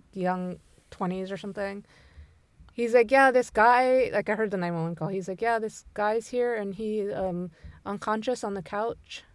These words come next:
And the lady's like, "Who is he?" He's like, "Oh, it's my mom's boyfriend, I think."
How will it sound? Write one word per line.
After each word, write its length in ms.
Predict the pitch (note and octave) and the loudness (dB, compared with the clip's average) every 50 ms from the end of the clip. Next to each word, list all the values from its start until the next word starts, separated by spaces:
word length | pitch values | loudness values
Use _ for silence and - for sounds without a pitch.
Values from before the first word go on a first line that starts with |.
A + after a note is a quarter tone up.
| _ _ _ _ _ - - - _ _ _ | _ _ _ _ _ -20 -20 -20 _ _ _
And 200 | - F#3+ F#3+ F#3 | -8 -6 -2 -2
the 60 | F#3 | 0
lady's 320 | F#3+ G3 G3 G3 G#3 G3 F#3+ | 0 0 0 0 -2 0 0
like, 180 | G3 F#3 F3 | -2 -2 -2
"Who 100 | - B3 | -2 -2
is 140 | B3 A#3+ A#3 | -2 -2 -2
he?" 100 | B3 A#3+ | -4 -8
He's 200 | A3 A#3+ A3+ G#3+ | -10 -10 -8 -6
like, 120 | A#3+ A3 - | -6 -4 -2
"Oh, 160 | A#3+ B3 A#3+ A#3+ | -2 -2 0 0
it's 260 | A#3+ A#3 A3+ - - | -2 -2 -4 -8 -8
my 160 | A#3 A#3+ A#3 | -6 -6 -4
mom's 320 | G#3+ G3+ G#3+ A3 A3 G3+ | -4 -4 -6 -6 -8 -10
boyfriend, 520 | - _ F#3 F#3 G3+ G#3 - - B3 A#3+ A#3+ | -8 _ -4 -4 -4 -4 -8 -10 -10 -10 -10
I 60 | B3 A#3+ | -10 -12
think." 420 | - B3+ B3 B3 B3 - A3 - | -10 -10 -10 -10 -12 -14 -16 -20